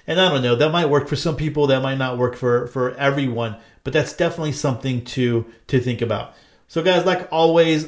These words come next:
I'm gonna link to this in the show notes. If you wanna go to it, there are links here that you can click on. Um, again, this is over at plan and prepare dot com.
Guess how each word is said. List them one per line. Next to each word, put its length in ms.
I'm 100
gonna 140
link 240
to 120
this 280
in 160
the 60
show 280
notes. 380
If 160
you 80
wanna 160
go 180
to 240
it, 120
there 100
are 120
links 340
here 340
that 160
you 100
can 160
click 300
on. 380
Um, 420
again, 600
this 200
is 280
over 280
at 360
plan 480
and 160
prepare 400
dot 300
com. 400